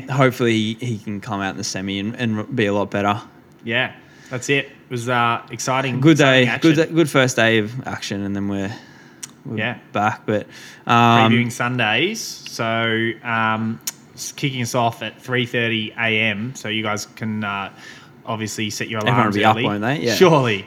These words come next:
Speaker 1: Yeah.
Speaker 2: surely. We've got, uh, three, three girls in the, um, women's steeplechase, um, all pretty young talents. Amy Cashin, um,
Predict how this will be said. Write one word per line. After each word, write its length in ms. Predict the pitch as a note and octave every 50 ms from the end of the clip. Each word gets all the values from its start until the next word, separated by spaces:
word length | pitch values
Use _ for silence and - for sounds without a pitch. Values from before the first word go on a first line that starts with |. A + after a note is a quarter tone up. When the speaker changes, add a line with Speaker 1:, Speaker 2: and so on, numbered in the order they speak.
| - - -
Speaker 1:
Yeah. 120 | - G#2
Speaker 2:
surely. 320 | F2 A#2+ A#2 A2+ G2+ F#2+ F#2
We've 160 | G#2+ C3 B2
got, 200 | C#3 C#3+ C3 -
uh, 180 | C3 B2 B2 A#2+
three, 460 | - - - C#3 D#3 F#3+ A3 G#3 - - - - - - - - - - - - - - - - - -
three 240 | - D#3 F#3 G#3
girls 280 | G3+ G3 F#3 F3 E3+ C#3+
in 100 | D3+ D3+
the, 220 | D3 C#3+ C#3+ C#3 C#3
um, 340 | C3+ C3 B2+ B2+ B2+ B2+ B2
women's 260 | C#3 C#3+ C#3 C#3 C3 -
steeplechase, 680 | - C3 C3+ C#3+ C#3+ - B2+ G#2+ A2 C#3 C#3+ - - - - - - -
um, 540 | - B2+ B2+ B2+ B2 B2 A#2+ A#2 A#2 A#2 A2+ -
all 140 | C3+ D3 D3+
pretty 200 | C#3 - D3 C3
young 260 | A#2 B2 B2 B2+ B2
talents. 540 | A#2 - B2+ A#2 A#2 A#2+ A#2+ A#2+ - - - -
Amy 220 | C3 C3 C3+ C3 A#2
Cashin, 540 | - - A#2+ A#2 - - C3 A#2+ A#2+ A#2+ A#2 - - - - - - -
um, 680 | A#2 A2+ G#2+ G#2+ G#2+ G#2+ G#2+ G#2+ G#2+ G#2+ G#2+ A2 A2+